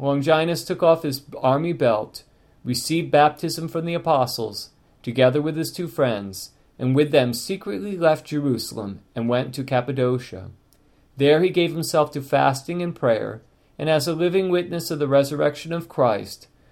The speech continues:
turned many pagans to the true faith by his testimony. He then went off to a village where his father had property,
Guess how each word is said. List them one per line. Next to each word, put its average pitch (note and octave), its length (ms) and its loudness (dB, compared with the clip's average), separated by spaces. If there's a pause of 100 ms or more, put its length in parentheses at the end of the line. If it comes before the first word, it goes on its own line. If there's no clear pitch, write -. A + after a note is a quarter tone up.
(140)
turned D#3 260 0
many D3 240 2
pagans C#3+ 560 0
to C3+ 140 -4
the A2+ 120 -4
true D3+ 260 -4
faith A2+ 420 -2
by A#2 180 2
his A2+ 140 -4
testimony. G2 800 -6 (460)
He C3 140 0
then D3 260 4
went E3+ 140 0
off E3 280 6
to F3 120 -2
a F3+ 60 2
village C#3+ 480 2
where D3 160 2
his C#3+ 160 -4
father C3+ 320 6
had C#3+ 200 0
property, E3 600 -4